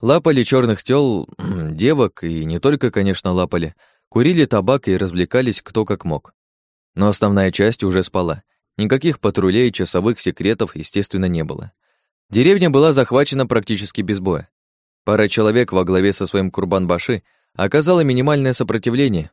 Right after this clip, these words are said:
украсив своими кишками копья первой сотни. Остальные смогли только глупо хлопать заспанными глазами, зыркая ими во все стороны в свете костра.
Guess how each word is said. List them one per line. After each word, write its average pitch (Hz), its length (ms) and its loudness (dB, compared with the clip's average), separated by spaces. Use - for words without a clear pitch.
украсив 117 460 0
своими 92 280 0
кишками 95 500 -2
копья 87 320 -2
первой 90 300 -2
сотни. - 380 -4
Остальные 113 440 2
смогли 131 400 0
только 120 260 0
глупо 110 320 0
хлопать 101 320 0
заспанными 90 500 -2
глазами, 85 560 -2
зыркая 120 420 0
ими 117 180 2
во 98 120 2
все - 160 -4
стороны 104 320 0
в 92 60 -8
свете 85 280 -4
костра. - 440 -8